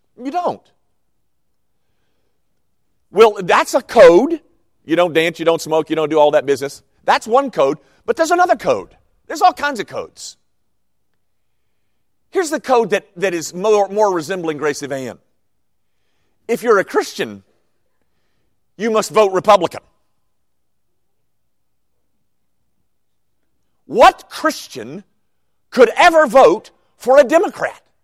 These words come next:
Ladies and gentlemen, that's, that's, that's ugly. First of all, government is not our hope. But the idea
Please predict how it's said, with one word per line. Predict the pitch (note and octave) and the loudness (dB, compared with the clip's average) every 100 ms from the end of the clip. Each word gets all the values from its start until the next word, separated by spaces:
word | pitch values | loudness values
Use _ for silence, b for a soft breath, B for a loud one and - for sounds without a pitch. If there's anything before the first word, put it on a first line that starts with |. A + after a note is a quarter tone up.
| _ _ _ _ _ _ _ _ _ _ _ _ _ _ _ _ _ _ _ _ _ _ _ _ _ _ _ _ _ _ _ _ _ - | _ _ _ _ _ _ _ _ _ _ _ _ _ _ _ _ _ _ _ _ _ _ _ _ _ _ _ _ _ _ _ _ _ -8
Ladies | F#3 | -8
and | D3+ | -6
gentlemen, | E3 - B2+ | -8 -8 -8
that's, | F#3 - | -8 -10
that's, | - G3 - C#3 - - - A#2+ | -10 -10 -10 -16 -16 -18 -16 -12
that's | C#3 G#3 - - | -8 -8 -10 -10
ugly. | E3 D#3+ B2+ G#2 _ _ _ _ _ _ _ _ _ _ _ _ - | -10 -10 -16 -16 _ _ _ _ _ _ _ _ _ _ _ _ -6
First | G3+ A#3 - | -4 -4 -4
of | D3 | -4
all, | A2+ A2+ - _ _ _ _ _ _ _ _ _ _ _ _ _ _ _ F#2 | -2 -4 -8 _ _ _ _ _ _ _ _ _ _ _ _ _ _ _ 0
government | A#3 A#3 F3 C3 - _ _ - | 2 2 -2 -6 -14 _ _ -6
is | F3 C#3 | -6 -4
not | F#3 F#3+ | -2 -2
our | F3 D3+ | -2 -4
hope. | - C#3+ _ _ _ _ _ _ _ _ _ _ _ _ _ _ - | -8 -8 _ _ _ _ _ _ _ _ _ _ _ _ _ _ -2
But | F#3+ - | -2 -2
the | F#3 - | -12 -8
idea | F3+ C#4 A3+ D#3 B3 F#3 G#2 | -2 -2 -2 -6 -8 -8 -12